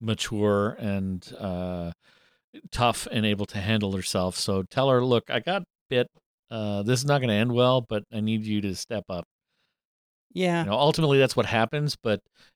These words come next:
Speaker 1: I just, I th-, I think it was a very awful thing that he was doing just to kinda do this without telling anybody.
Speaker 2: No, I, I kind of agree with you there, but I, in general, this scene, I, like, it, it didn't really bother me all that much because there was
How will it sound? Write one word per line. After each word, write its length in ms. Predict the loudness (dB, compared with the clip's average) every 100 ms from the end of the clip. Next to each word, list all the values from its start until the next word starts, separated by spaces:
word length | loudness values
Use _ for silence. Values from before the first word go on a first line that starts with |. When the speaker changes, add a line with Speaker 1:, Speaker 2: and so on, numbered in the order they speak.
| -14
Speaker 1:
I 60 | -6
just, 240 | -6 -4
I 100 | -6
th-, 160 | -8 -14 -10
I 100 | -10
think 260 | -6 -8
it 40 | -6
was 260 | -8 -8 -10
a 160 | -8 -8
very 460 | -6 -6 -4 -6
awful 340 | -8 -12 -12 -16
thing 200 | -12 -10
that 120 | -8
he 80 | -8
was 160 | -10
doing 260 | -10 -8 -8
just 220 | -10 -12
to 80 | -14
kinda 220 | -14 -12
do 200 | -8 -8
this 220 | -6 -8
without 260 | -12 -12 -12 _ _
telling 240 | -14 -12
anybody. 320 | -12 -16 -20 -12
Speaker 2:
No, 380 | -4 -2 -2 -4
I, 260 | -4 -4 -6
I 120 | -6
kind 240 | -6 -4 -2
of 80 | -2
agree 260 | -2 -2
with 200 | -2 -4
you 80 | -6
there, 260 | -4 -4 -4
but 300 | -4 -6 -4
I, 200 | -6 -6 _ _ _ -6
in 160 | -4
general, 320 | 0 2 2
this 200 | 0 0
scene, 480 | -2 -2 0 2 0 -2
I, 220 | -8 -8 -12 _ _ _
like, 160 | -8 -6
it, 100 | -6 -8 -12
it 140 | -6
didn't 220 | -4 -4 -2
really 260 | 0 2
bother 300 | 2 0 0
me 160 | -2 -4
all 120 | -4
that 180 | -4 -4
much 220 | -6 -10 -10
because 240 | -6 -4
there 100 | 0
was 360 | 0 -2 -6